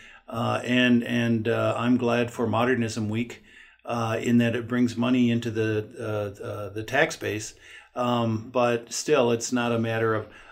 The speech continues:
of, of worship. I would say more. Uh, maybe I would offer what was struck me most when I came here was, um, the worship of youth and all of the plastic surgery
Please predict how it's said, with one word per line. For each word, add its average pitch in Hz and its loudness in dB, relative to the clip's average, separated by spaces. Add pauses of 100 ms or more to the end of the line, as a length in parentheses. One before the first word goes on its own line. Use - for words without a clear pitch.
(100)
of, 117 -6
of 113 -4
worship. 120 -2
I 196 8
would 240 8
say 170 4
more. 151 4
Uh, 160 0
maybe 175 2
I 175 6
would 175 4
offer 156 2
what 143 0 (120)
was 131 2
struck 170 0
me 151 2
most 175 4
when 160 0
I 165 0
came 165 -2
here 165 -6 (480)
was, 131 2
um, 123 4
the 123 0
worship 143 0
of 113 -2
youth 139 -6 (640)
and 123 4
all 123 8
of 113 0
the 117 0
plastic 120 0
surgery 110 -4